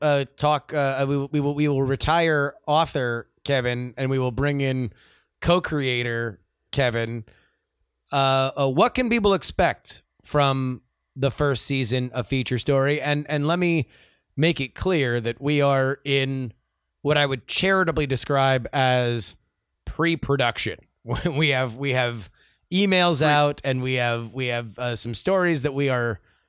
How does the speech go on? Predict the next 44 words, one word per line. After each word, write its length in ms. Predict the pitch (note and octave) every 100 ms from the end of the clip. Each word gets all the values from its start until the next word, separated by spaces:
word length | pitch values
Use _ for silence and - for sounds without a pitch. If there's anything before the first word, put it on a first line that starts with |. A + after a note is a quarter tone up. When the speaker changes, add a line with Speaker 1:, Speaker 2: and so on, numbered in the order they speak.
| _
Speaker 1:
circling, 880 | - - G3 - E3+ D#3 D3 C#3+ C#3 -
uh, 400 | C3+ A#2+ A#2+ A#2+
but 240 | A2+ B2+ B2
there 200 | B2+ B2
is 120 | A#2
certainly 560 | - E3+ D3 C#3+ C3 B2+
a, 460 | B2+ B2 A#2+ G#2+ _ _ _ -
a 80 | B2
path 440 | - D#3 D3 -
to 120 | -
get 380 | A#2+ B2 A#2+ _
from 500 | - B2+ A#2 A#2 A2 _
here 360 | - E3 D3+
to 120 | C3
there 480 | G2 A#2+ A2+ G#2 G2+ G2+
in, 240 | A#2 A2
in 180 | A#2 B2+
terms 320 | A#2 B2+ A#2+ A2+
of, 180 | G#2 G#2+
uh, 240 | G#2 G2+ _ - _ _ _ -
uh, 40 | A2
uh, 20 | G#2 G#2 A2 G#2 G#2 G#2
uh, 120 | G#2+ G2
getting 280 | A#2 G2+
rights 400 | A#2 F3 E3+ - C#3+
and 80 |
everything. 380 | C3+ B2+ A#2 A#2+
And 60 | A#2
by 120 | G3+
the 60 | E3
way, 120 | C3
uh, 160 | B2+ C3+
thanks 240 | G3 G3+ -
again 300 | B2+ C3+ B2+
to 80 | B2
the 100 | A2
Blaze 360 | A2 A#2 A2
for 140 | - G#2+
allowing 340 | A2 A2 G#2
us 120 | G2
to 80 | -
do 160 | G2+ A2+
this, 200 | G2 F#2
because 520 | - G2 G#2 G2 -